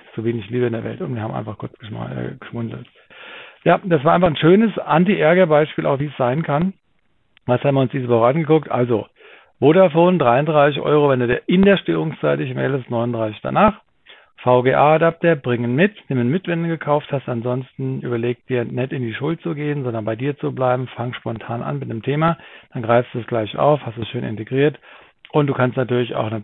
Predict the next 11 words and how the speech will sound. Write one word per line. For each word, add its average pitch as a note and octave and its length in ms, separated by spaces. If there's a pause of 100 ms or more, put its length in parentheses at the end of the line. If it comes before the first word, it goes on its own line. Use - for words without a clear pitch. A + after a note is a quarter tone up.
(120)
viel C3 320
saubere, A#2+ 640
gewissenhafte A2+ 580
Abfrage A#2+ 400
demnächst G#2 380
machen. G2+ 320 (540)
Dann D3 140
haben D3+ 120
wir C3+ 60
die B2+ 100
Extra-Dienstleistung. D#3 1300